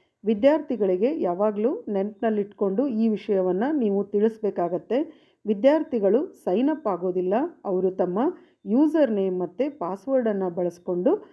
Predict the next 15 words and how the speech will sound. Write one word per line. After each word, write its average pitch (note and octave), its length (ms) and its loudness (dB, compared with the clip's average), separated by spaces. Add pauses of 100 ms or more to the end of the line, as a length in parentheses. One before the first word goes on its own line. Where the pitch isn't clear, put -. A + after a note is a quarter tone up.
(220)
ಲಾಗಿನ್ A#3 460 2
ಆಗ್ತಾರೆ. F#3+ 720 -4
ಆದ್ರಿಂದ F#3 440 -2 (320)
ಯಾವಾಗಲೂ F#3+ 560 0
ವಿದ್ಯಾರ್ಥಿಗಳು F#3 960 0 (240)
ಲಾಗಿನ್ A3+ 460 2
ಆಪ್ಷನನ್ನ F#3 580 -2 (240)
ಕ್ಲಿಕ್ C#4 260 -6
ಮಾಡ್ಬೇಕಾಗತ್ತೆ. F3+ 1040 -2 (400)
ಲಾಗಿನ್ A#3+ 440 4
ಆಪ್ಷನ್ G3 400 -4
ಮೇಲೆ G3 280 0
ಕ್ಲಿಕ್ - 400 -4
ಮಾಡಿ. F3 460 -2 (3500)
ಈಗ F#3+ 200 0